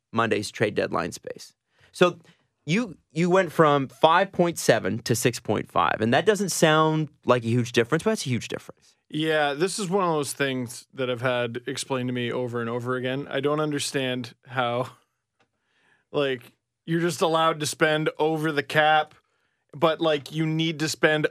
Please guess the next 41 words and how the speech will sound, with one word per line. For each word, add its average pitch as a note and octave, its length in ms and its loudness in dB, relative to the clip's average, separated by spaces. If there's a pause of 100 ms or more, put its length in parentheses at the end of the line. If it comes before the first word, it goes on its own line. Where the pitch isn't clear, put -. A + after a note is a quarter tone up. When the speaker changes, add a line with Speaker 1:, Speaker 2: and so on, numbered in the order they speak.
Speaker 2:
up D#3+ 240 -4
to F3+ 100 -4
the D#3+ 100 -2
cap E3 500 0 (240)
Speaker 1:
Yes. A#2+ 440 -6
Speaker 2:
in F3 160 2
order F3+ 400 2
to, E3+ 380 0
Speaker 1:
Spend E3 200 2
Speaker 2:
like, F#3+ 60 6
Speaker 1:
over C#3+ 80 2
Speaker 2:
what C#3+ 100 4
Speaker 1:
the C#3 60 0
Speaker 2:
the - 40 -8
Speaker 1:
cap? D3+ 180 8
Speaker 2:
hell? G3+ 180 2 (180)
Like, A3 260 2 (140)
I, B3 100 0
Speaker 1:
Yeah, D3+ 220 0 (200)
yeah. D3 140 4
Speaker 2:
I - 20 6
don't D4+ 200 2
think B3+ 240 0
they A3 100 0
wanted F3+ 400 2
to E3 80 -2
sign D#3+ 240 2
Roman D#3+ 300 2
Polak D3+ 440 2
to D#3+ 100 -2
the C#3+ 80 0
money D#3+ 360 2
they C3+ 160 0
signed E3+ 380 2
it, C3+ 180 -2 (200)
uh, C3+ 240 0
signed F3+ 320 0
him C3+ 180 -4
to. A#2 300 -6 (560)
It's - 240 -2
just, - 380 -2